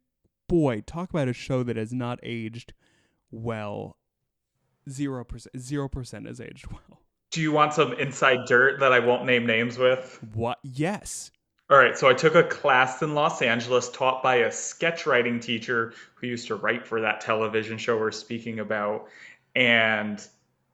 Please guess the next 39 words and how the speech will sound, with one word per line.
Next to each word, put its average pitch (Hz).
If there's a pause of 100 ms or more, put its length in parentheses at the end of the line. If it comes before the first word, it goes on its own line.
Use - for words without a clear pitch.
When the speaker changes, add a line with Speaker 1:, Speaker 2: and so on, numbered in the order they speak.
(120)
Speaker 2:
he -
said 147
the 123
reason 123
that 123
a 110
lot 110
of 113
the 110
sketches 113
were 113
long 104
and 113
drawn 107
out 107 (240)
is 151
'cause 107
they 110
didn't 117
wanna 117
pay 117
money 110
for 120
different 110
sets. - (400)
So 120 (280)
a -
Speaker 1:
That's 127
Speaker 2:
sk- - (400)
Speaker 1:
really 120
funny. 110 (220)
Speaker 2:
<laughs> -
And -
I 139
was 139
like, 127 (160)
"Oh, 185
hot 160
take. 170